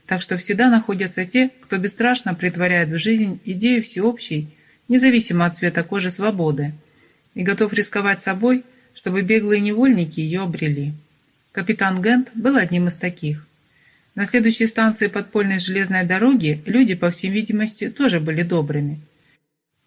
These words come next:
Аса ничего не знал об Артуре Паттерсоне и его жене, кроме того, что они, добросердечные христиане, всегда готовые помочь в переправке тайными путями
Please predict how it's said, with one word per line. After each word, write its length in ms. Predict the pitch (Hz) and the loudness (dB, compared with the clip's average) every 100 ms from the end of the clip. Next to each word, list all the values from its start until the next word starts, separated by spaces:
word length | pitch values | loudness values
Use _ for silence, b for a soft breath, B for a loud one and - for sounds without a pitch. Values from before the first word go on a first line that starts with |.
| - | -2
Аса 400 | 165 - 160 156 | 0 0 -4 -2
ничего 340 | 202 220 262 285 | 0 2 2 4
не 140 | 285 | 4
знал 280 | 226 175 170 | 2 2 2
об 180 | 160 151 | 0 -2
Артуре 480 | 185 196 - 180 180 | -2 -2 -4 -4 -2
Паттерсоне 840 | 180 160 151 151 - 156 151 151 - | -2 -4 -4 -8 -8 -4 -2 -2 -2
и 80 | 180 | 0
его 220 | 175 175 | 0 0
жене, 420 | 180 208 170 151 - b b - | 0 0 0 -2 -6 b b -2
кроме 300 | 226 240 233 | 4 6 6
того, 420 | 254 277 311 - - | 4 2 0 -6 -16
что 220 | - 214 | -8 2
они, 200 | 226 262 | 6 6
добросердечные 800 | 196 190 185 202 185 208 - 190 | 4 0 -2 -2 0 -2 -2 -6
христиане, 600 | 190 185 - 247 269 180 | -6 -8 0 4 4 4
всегда 360 | - 214 269 247 | -2 -4 0 0
готовые 420 | 180 185 180 170 | 0 -2 0 0
помочь 480 | 170 175 214 220 - | 0 0 0 -4 -8
в 60 | - | -8
переправке 680 | 180 170 160 196 226 - 175 | -4 -4 0 0 -2 -4 -2
тайными 460 | 240 269 240 220 | 2 6 6 4
путями 680 | 220 208 - 196 185 180 | 2 -6 -2 -2 0 -2